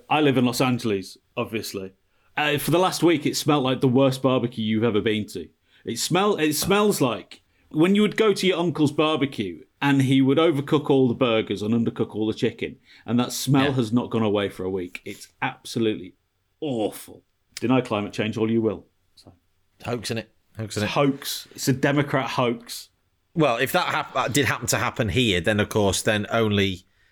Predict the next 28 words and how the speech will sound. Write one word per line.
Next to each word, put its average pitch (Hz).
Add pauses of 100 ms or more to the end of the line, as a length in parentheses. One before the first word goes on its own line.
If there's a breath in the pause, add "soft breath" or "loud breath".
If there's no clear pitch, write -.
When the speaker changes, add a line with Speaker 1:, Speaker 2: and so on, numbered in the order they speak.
(140)
Speaker 2:
uh, 101
small 113
group, 104
everybody 110
would 101
be 107
sort 101
of, 90
it 113
would 107
make 131
it -
easy 104
sort 107
of 104
identifying 104
the 90
bodies 95
'cause 104
everybody 98
would 85
be 104
clustered -
together 98
in 98
groups 98
of 101
six -